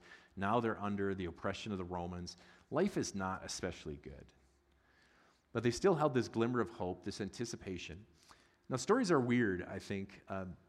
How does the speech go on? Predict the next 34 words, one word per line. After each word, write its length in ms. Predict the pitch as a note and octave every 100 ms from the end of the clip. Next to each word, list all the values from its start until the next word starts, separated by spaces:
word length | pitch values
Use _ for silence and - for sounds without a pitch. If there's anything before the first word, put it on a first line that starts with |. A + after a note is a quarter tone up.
| _ _ _ _ -
when 200 | C3+ G#3+
was 120 | -
the 100 | B2
best 360 | G#2+ A2+ -
Christmas 600 | - G#2+ - E2+ D#2+ - -
for 120 | - F#2+
you, 220 | F2 F2
if 120 | D#2+
you 60 | G2
just 220 | G#2 -
think 160 | G2+
about, 280 | F2+ F2 F2
like, 140 | F2+ F2
a 60 |
time 340 | E2 - G2 G2
period 320 | - F2+ F2
in 60 |
your 100 | E2
life, 220 | E2 D#2+ D#2+
like, 100 | D#2+
an 120 | D#2+
era, 400 | F#2+ F2 E2+ D#2 D2+ - _
like, 140 | G2+ F2+
a 60 |
collection 480 | E2 G#2 G2 - F#2+
of 100 | E2
years? 480 | E2 E2+ D#2 - - _ _ _ _ _ _ _ _ _ _ _ _ _ _ _ _ _ _ _ _ _ _ _ _ - -
I, 140 | D3+ - - - _ _ _ _ -
I'm 320 | - E3 C3+ G#2+
guessing 480 | C3+ C#3+ - G#2+ G2+
most 240 | A#2 -
of 100 | A2+
you 200 | G#2+ G2
are, 200 | G2 G2+